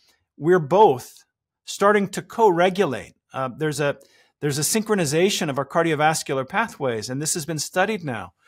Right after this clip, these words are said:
where our heart rates both move in unison, they slow down. Our heart rate variability starts to synchronize to some degree. And this is important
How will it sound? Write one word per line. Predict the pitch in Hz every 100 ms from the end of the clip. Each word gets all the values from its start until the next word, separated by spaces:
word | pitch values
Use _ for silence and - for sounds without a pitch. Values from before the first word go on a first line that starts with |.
| _ _
where | - 170
our | 180
heart | 165 202 202
rates | 165 123 -
both | - 160 160
move | 151 180
in | 165 147
unison, | 175 180 - 107 98
they | 135
slow | - 143
down. | 143 190 143 104 _ _ _ _ -
Our | 156 156
heart | 185 185
rate | 190 175
variability | 165 185 175 175 214 202 127
starts | - 151 -
to | -
synchronize | 143 208 202 202 147 107 - -
to | 131
some | - 127
degree. | 120 120 107 90 _ _ _ _ _ -
And | 175 202
this | 254 294
is | 226
important | 202 180 - 214 196 196 -